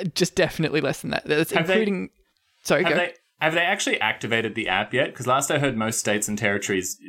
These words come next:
Speaker 2: like, even if you got coronavirus, it didn't effectively, like, the app wasn't up and running.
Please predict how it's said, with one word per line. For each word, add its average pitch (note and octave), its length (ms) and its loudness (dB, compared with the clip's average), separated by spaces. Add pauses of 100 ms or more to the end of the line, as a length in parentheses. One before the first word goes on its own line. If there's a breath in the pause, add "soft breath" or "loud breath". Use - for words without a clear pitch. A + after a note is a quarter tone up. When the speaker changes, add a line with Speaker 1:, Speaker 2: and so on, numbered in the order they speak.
Speaker 2:
like, F#2 260 -2
even A2+ 320 2
if G#2 180 -4
you G#2+ 160 -2
got G#2+ 220 0
coronavirus, F#2+ 720 2
it - 280 -4
didn't G#2+ 260 0
effectively, F2 800 -2
like, - 280 -2 (180)
the D#3 140 2
app C3+ 180 2
wasn't A#2+ 480 2
up A#2+ 140 2
and G#2 100 0
running. F#2 240 0